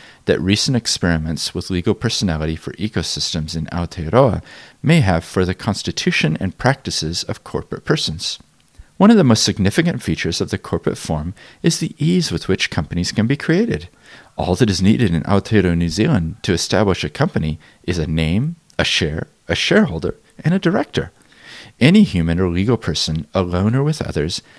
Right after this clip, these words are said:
may apply to register a company. There is no requirement for the new entity to articulate its purpose or mission, or to adopt a constitution according to which it must operate. The minimal vetting that registration applications undergo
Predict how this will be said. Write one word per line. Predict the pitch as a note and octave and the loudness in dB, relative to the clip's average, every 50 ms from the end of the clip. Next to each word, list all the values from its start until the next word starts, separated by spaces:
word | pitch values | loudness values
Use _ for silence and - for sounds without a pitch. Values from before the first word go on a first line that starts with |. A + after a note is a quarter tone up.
| - _ - | -14 _ 2
may | F#2+ G2 A2+ | 4 4 4
apply | C#3+ D3 - - F#2 E2+ F2+ | 4 2 0 -2 -2 -2 -2
to | - - F#2 | -4 -6 -4
register | F2 D#2+ D2+ - F2 - - - A2 | -4 -4 -2 -2 -4 -6 -4 -2 -2
a | A2 - | -4 0
company. | - D3+ D3 - - E2 E2 E2+ - _ _ _ _ - - - - - - _ | 0 -2 0 0 -2 -2 -2 -6 -8 _ _ _ _ -20 -20 -20 -20 -20 -20 _
There | - F3 G3 | 2 4 4
is | F#3+ D#3 | 4 6
no | A#2+ G#2 G#2 A#2 | 6 6 8 8
requirement | C#3 D3 - - - F#2+ F2 E2+ F2 G#2 A2 | 6 4 2 0 0 0 0 2 2 0 0
for | - - G2+ | 0 -4 -2
the | F2+ F#2 | 0 0
new | F2+ F2+ F#2+ - | 0 0 0 0
entity | - G2+ F#2 F#2 E2+ F#2+ F#2+ | 0 0 0 0 -2 -2 -4
to | - - - E2+ | -4 -4 -4 -4
articulate | E2+ - - - A2+ A2 - - G2 - E2+ | -4 -4 -2 -4 -4 -2 -2 -4 -4 -2 -2
its | F#2 E2 - - | -2 -2 -4 -6
purpose | - - - E2+ - - C3+ C#3 - - - - | -6 -4 -6 -4 -2 -4 -4 -4 -2 -4 -4 -4
or | - - | -4 -4
mission, | - D#2 E2 E2 - - D#2+ F#2 B2 - - - - - - _ | -2 -2 0 0 0 0 -2 -4 -6 -8 -12 -18 -20 -20 -6 _
or | - E3+ | 0 2
to | - - | 2 2
adopt | D3+ - - E2+ E2 - - | 2 2 2 -2 -2 -4 -6
a | - | -6
constitution | - - C3+ C#3 - - - - - G#3+ - - - D2+ D2 - - - - _ _ | -2 -2 -2 -2 -2 -6 -6 -2 -2 0 0 0 -2 -2 -4 -8 -14 -20 -20 _ _
according | - F#2 - - - A#2 A#2 A#2 G#2+ | -4 -4 -4 0 0 2 2 2 -2
to | - - | -2 -4
which | E2 D#2 - - | -6 -4 -4 -6
it | - - | -6 -4
must | - G2+ - - C#3+ | -4 -6 -4 -4 -4
operate. | D#3+ - - - D#2 D#2 - - _ _ _ _ _ _ _ _ _ _ - - | -4 -4 -4 -6 -6 -6 -8 -12 _ _ _ _ _ _ _ _ _ _ -10 -2
The | - G2+ | 0 2
minimal | E2 E2+ E2 F#2 A2 C3+ C3+ A2 F2 D#2+ | 2 4 4 6 6 6 6 4 2 0
vetting | D2+ D#2 E2+ G#2+ A#2+ G2+ E2 E2 | 0 0 2 2 4 2 2 0
that | D#2+ - - | -2 -2 0
registration | F2 F#2 F2 F2+ - - - F2+ G#2+ - - F#2+ F2 | -2 -2 0 -2 -4 -2 -2 -2 -2 -2 -2 -2 -2
applications | F2 - E2+ E2 - F#2+ F2+ - - F2+ E2+ E2+ | -2 -2 -4 -4 -2 -2 -2 -2 -2 -4 -2 -2
undergo | F#2+ F2 E2+ E2 D2+ - G#2 C3 C3 G#2 F2+ - | -2 -2 -2 -4 -2 0 2 4 4 4 2 0